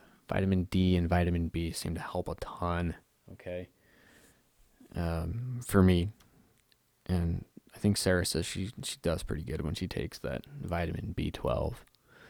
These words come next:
Um, it helps keep her mood, it's, like, stabilized. So, and, uh,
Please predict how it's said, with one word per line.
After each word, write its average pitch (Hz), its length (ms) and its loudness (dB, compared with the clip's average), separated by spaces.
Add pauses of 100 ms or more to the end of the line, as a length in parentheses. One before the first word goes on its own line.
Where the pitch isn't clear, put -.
(920)
Um, 104 460 -6 (920)
it - 120 -8 (680)
helps 90 320 0
keep - 260 -2
her 95 100 0
mood, 87 480 -2 (240)
it's, - 100 -10
like, 80 140 -4
stabilized. - 760 -6 (220)
So, - 360 -10 (2000)
and, 131 380 6
uh, 131 300 6